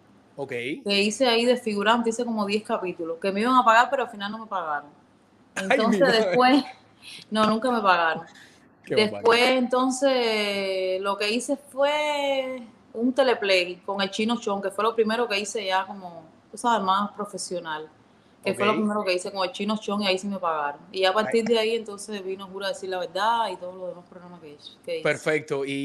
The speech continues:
Speaker 1: y, y, y, y cómo, cómo enfrentaste esta parte de Cuba de pertenecer a una empresa ya de manera profesional?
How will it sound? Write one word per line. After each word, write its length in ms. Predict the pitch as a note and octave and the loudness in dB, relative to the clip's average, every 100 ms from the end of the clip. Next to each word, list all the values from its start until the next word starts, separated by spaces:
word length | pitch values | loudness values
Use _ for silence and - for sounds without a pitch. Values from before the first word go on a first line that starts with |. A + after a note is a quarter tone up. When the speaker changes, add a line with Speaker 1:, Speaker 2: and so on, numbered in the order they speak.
| D3 | -6
Speaker 1:
y, 80 | D3+ | -8
y, 160 | - E3 E3 | -8 -10 -10
y, 80 | - E3 | -10 -6
y 60 | |
cómo, 360 | - A3+ A3 - - _ _ _ - | -2 2 0 -2 -12 _ _ _ -2
cómo 240 | A3 A#3+ | 2 4
enfrentaste 580 | A#3+ G3 E3+ G#3+ G3+ G#3 | 4 0 0 0 0 -2
esta 220 | - D#3+ | -2 0
parte 760 | F#3 F#3 F3+ E3+ D3+ C#3 C#3 - | 2 0 0 0 2 0 -4 -8
de 240 | C#3+ D#3+ | -2 0
Cuba 480 | D#3+ G#3+ F3 D#3 E3 | 2 2 4 4 2
de 240 | - C3+ D#3+ | -6 0 0
pertenecer 760 | D#3+ D3 D3+ C#3 - F3+ E3+ - | 0 -4 -4 -4 0 2 2 2
a 80 | D3+ | -2
una 140 | F3 | 0
empresa 520 | D#3 - F3 E3 C#3+ | -2 0 0 0 0
ya 220 | C3+ D3+ | 0 2
de 80 | D3 | 0
manera 300 | C3 B2+ D3+ | -2 -2 -2
profesional? 500 | D3 C3+ B2+ C3 C3+ | -4 -6 -8 -4 -4